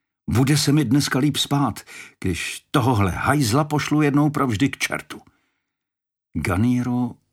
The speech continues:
uznale přikývl. „Jasně. Je tvůj.“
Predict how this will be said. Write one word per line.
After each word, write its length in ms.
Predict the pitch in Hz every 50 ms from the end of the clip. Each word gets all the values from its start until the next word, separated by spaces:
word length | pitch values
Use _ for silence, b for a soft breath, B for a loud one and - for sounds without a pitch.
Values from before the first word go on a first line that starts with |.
| _ _ _ _
uznale 480 | - 139 113 95 98 107 113 107 107 104
přikývl. 600 | - - - - 78 73 - - - - - - - - _ _ _ _ _ _ _ _ _ _ _ _ _ _ _ _ _ _ _ _ -
„Jasně. 360 | - - - - - - - _ _ _ _ _ _ _ _ _ _ _ _ _ _ _ _ _ _ _ _ _ _ _ _ _ _ -
Je 80 | 131 143
tvůj.“ 320 | - 117 113 95 85 -